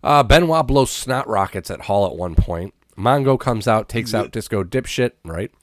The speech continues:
Speaker 1: Uh, drags him into the Horseman's locker room where Arn Anderson has a tire iron. Then Nash comes out, Benoit takes him out, but Hall gets the advantage, hits the Outsider's Edge for the win.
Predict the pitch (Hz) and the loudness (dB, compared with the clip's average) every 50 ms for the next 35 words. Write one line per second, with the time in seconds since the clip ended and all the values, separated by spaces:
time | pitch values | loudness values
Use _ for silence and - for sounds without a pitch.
0 | _ _ _ _ _ _ _ - - 104 104 104 107 110 104 - 131 139 143 127 | _ _ _ _ _ _ _ -8 -4 0 0 2 2 0 2 4 4 4 4 2
1 | - 147 139 135 131 120 113 98 98 - - 127 135 - - 113 110 104 98 104 | 0 0 0 0 0 0 0 -2 -2 0 0 -2 -2 -2 -4 -6 -6 -6 -4 -2
2 | 113 117 117 - 117 104 104 107 104 101 95 95 95 101 101 101 101 107 107 95 | -2 -2 -2 -2 -4 -2 -2 -2 -2 -2 -4 -4 -4 -2 -2 -2 -2 -2 -4 -6
3 | - - 95 92 87 87 82 - - 113 107 95 87 82 80 80 82 85 95 110 | -8 -6 -6 -6 -6 -8 -10 -8 -4 -2 0 0 0 0 -2 -2 -4 -4 -6 -8
4 | 113 - _ _ _ _ _ _ _ _ _ _ _ - 151 156 135 135 139 131 | -10 -14 _ _ _ _ _ _ _ _ _ _ _ -2 0 0 2 4 4 4
5 | 131 123 - - 139 131 123 117 107 117 113 113 113 - - 101 101 101 101 104 | 4 2 0 -2 0 0 0 2 2 4 4 4 4 2 -2 -4 -2 -2 -2 -4
6 | 104 - 110 104 - - 95 95 92 92 90 - - 80 87 92 90 82 85 - | -4 -4 -4 -6 -6 -6 -6 -4 -2 0 2 2 2 2 2 0 0 -2 -6 -10
7 | - 87 85 80 80 87 85 85 85 85 85 80 - - 117 95 - 85 85 82 | -10 -10 -10 -8 -6 -6 -6 -6 -6 -6 -8 -10 -10 -10 -10 -8 -8 -6 -6 -6
8 | 78 - - 87 82 78 80 76 82 82 78 78 - - 85 78 80 98 131 101 | -6 -6 -6 -6 -6 -6 -6 -8 -8 -10 -12 -12 -14 -14 -12 -10 -6 -4 -4 -6
9 | 82 76 | -6 -10